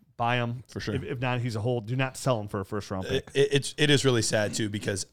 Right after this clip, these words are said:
Speaker 2: all signs were pointing to this being a very good year for him. The, the usage looked like it was there. All the reports in camp were good.
Speaker 1: Yeah.
Speaker 2: He looked good in preseason.
Speaker 1: I've traded for him in multiple leagues.
Speaker 2: It's,
Speaker 1: Uh,
Speaker 2: it's heartbreaking.
Speaker 1: I've given up multiple firsts for J K Dobbins,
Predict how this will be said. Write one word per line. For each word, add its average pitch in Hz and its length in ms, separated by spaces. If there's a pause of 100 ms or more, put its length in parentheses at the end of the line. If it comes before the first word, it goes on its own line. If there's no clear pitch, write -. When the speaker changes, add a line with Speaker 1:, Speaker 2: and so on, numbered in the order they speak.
(140)
Speaker 2:
all 127 240
signs 107 300
were 101 60
pointing 98 320
to 98 120
this 98 120
being 98 300
a 92 40
very 98 460
good 95 220
year 92 100
for 95 200
him. 92 180
The, 90 160
the 90 160
usage 107 500
looked 104 180
like 104 140
it 101 60
was 95 160
there. 98 200 (280)
All 110 100
the 98 80
reports 92 380
in 78 60
camp 104 340
were 101 100
good. 95 240
Speaker 1:
Yeah. 92 60
Speaker 2:
He 90 60
looked 92 160
good 98 100
in 92 80
preseason. 107 220
Speaker 1:
I've - 80
traded 180 320
for 131 120
him 123 80
in 123 80
multiple 127 360
leagues. 110 420 (140)
Speaker 2:
It's, 120 240 (100)
Speaker 1:
Uh, 117 80
Speaker 2:
it's 104 100
heartbreaking. 92 400
Speaker 1:
I've 151 140
given 160 180
up 156 140
multiple 135 340
firsts 127 360
for 143 220
J 147 180
K 151 120
Dobbins, 170 540